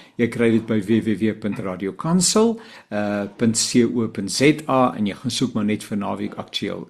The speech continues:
Ewenens ons, eh, Woensdag Aktualiteitsprogram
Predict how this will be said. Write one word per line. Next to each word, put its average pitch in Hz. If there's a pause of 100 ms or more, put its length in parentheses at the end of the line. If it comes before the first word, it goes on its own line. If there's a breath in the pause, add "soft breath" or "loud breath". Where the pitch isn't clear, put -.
(100)
Ewenens 131
ons, - (280 loud breath)
eh, 98
Woensdag 117
Aktualiteitsprogram 165